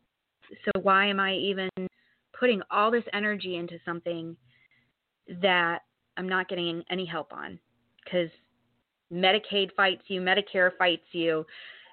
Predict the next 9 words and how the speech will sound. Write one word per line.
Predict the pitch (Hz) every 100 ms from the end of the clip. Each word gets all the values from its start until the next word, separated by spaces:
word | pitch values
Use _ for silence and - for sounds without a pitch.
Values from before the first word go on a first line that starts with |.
| -
Um, | 175 160 151 151 151 160 _ _ _
you | 180
go | 175 196
through | 202 185
a |
hospitalization, | 175 196 190 180 175 175 185 185 - 185 175
the | 165 -
social | 208 - 196
workers | 190 185 185